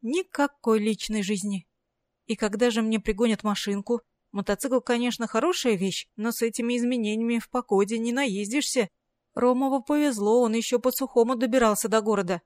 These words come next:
а с завтрашнего дня начинаются дожди. На участок мы вернулись только поздней ночью. Разошлись по домам, только вот я одна долго не была. Андрей ко мне присоединился через полчаса. Прошел босыми ногами по полу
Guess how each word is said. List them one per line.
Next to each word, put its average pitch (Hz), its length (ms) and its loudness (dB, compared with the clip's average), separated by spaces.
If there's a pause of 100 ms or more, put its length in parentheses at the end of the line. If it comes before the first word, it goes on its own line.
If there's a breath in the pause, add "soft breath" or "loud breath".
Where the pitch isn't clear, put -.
(100)
а 202 120 -6
с - 20 -10
завтрашнего 247 500 -2
дня 214 220 0
начинаются 220 580 -2
дожди. 220 480 0 (260)
На 214 200 -2
участок 247 560 0
мы 233 160 0
вернулись 214 480 4
только 233 340 2
поздней 208 440 2
ночью. 202 440 -2 (340)
Разошлись 247 520 0
по 202 120 -4
домам, 196 480 2 (160)
только 202 260 -2
вот 190 200 -2
я 202 200 2
одна 208 300 0
долго 196 340 -2
не 190 120 -4
была. 196 360 0 (200)
Андрей 240 380 0
ко 214 140 0
мне 202 220 -2
присоединился 208 720 -2
через 202 260 -4
полчаса. 185 580 -4 (240)
Прошел 214 520 0
босыми 202 420 0
ногами 202 440 0
по 185 280 -4
полу 262 340 0